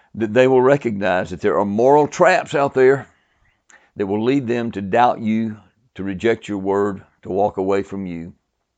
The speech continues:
and to indulge themselves, only to result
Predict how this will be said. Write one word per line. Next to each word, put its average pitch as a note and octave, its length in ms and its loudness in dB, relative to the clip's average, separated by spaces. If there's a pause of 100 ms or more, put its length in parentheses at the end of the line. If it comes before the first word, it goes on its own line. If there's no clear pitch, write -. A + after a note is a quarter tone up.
(460)
and F2 120 -14
to G2+ 80 -6
indulge G2+ 460 -2
themselves, F#2 560 -6
only D#3+ 420 -2
to A2 160 -12
result G#2 520 -2